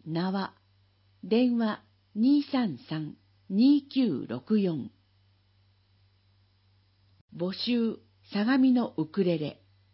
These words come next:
ウクレレ演奏を楽しんでみませんか？日時、毎週木曜十時から十二時。場所、柏ヶ谷小見線ほか。対象、どなたでも。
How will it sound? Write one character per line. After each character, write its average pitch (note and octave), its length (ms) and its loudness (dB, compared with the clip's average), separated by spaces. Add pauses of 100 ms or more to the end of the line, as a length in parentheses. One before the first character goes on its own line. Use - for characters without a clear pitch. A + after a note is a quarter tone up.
(640)
ウ F#3+ 100 0
ク C#4+ 160 2
レ D4 120 4
レ C#4 200 4
演 B3 160 4
奏 F3+ 160 -4 (140)
を C3 200 -6
楽 A3 280 2
し C4+ 140 2
ん A#3+ 40 6
で F3 120 -2
み C#3+ 140 0
ま E3+ 140 -2
せ F#3 140 -4
ん C#3 80 -6
か？ D3 220 -12 (1200)
日 B3+ 220 4 (160)
時、 C#3+ 260 -8 (420)
毎 A3 280 0 (160)
週 B3 200 0
木 G3+ 320 0
曜 G3+ 340 2 (140)
十 C4+ 320 4
時 F3 140 -6
か C#3 140 -8
ら C3+ 160 -10
十 F3 280 2
二 F3+ 200 2
時。 A#2 200 -14 (640)
場 F3+ 180 -2
所、 - 340 -4 (440)
柏 C4+ 440 2
ヶ G#3+ 120 2
谷 C#3 160 -4
小 - 140 -6
見 F#3 140 0
線 F3 300 -2
ほ - 200 -14
か。 - 240 -10 (880)
対 A3+ 260 0 (120)
象、 G3 300 -2 (460)
ど B3 200 6
な C4 140 4
た C3 140 -4
で B2 140 -6
も。 G#2 180 -12